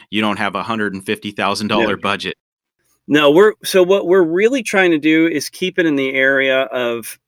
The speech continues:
Speaker 2: you know, less than thirty-five thousand total, right? So, um, it's not gonna be show car paint. It'll be good paint, but it won't be a show car. Um, you know, the,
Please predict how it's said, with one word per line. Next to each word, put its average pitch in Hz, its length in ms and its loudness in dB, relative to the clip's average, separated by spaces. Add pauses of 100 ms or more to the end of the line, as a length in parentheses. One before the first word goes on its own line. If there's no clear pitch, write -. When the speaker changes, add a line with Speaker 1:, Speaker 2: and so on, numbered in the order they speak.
Speaker 2:
you 151 100 0
know, 120 180 -2
less 135 440 -2
than 131 240 -2
thirty-five 123 720 0
thousand 104 500 -4
total, - 460 -8
right? 104 280 -6
So, 110 300 0 (560)
um, 110 520 -4 (200)
it's - 220 -2
not 151 280 2
gonna 143 200 2
be 131 400 -2
show 131 320 2
car 123 240 -2
paint. 110 480 -8
It'll 160 180 4
be 135 160 0
good 139 340 2
paint, - 440 -10 (120)
but 139 240 2
it 120 120 2
won't 123 220 -2
be 120 100 -4
a 110 80 -4
show 120 200 0
car. 104 300 -6 (480)
Um, 113 500 -2
you 147 80 0
know, 123 200 0
the, 139 460 -2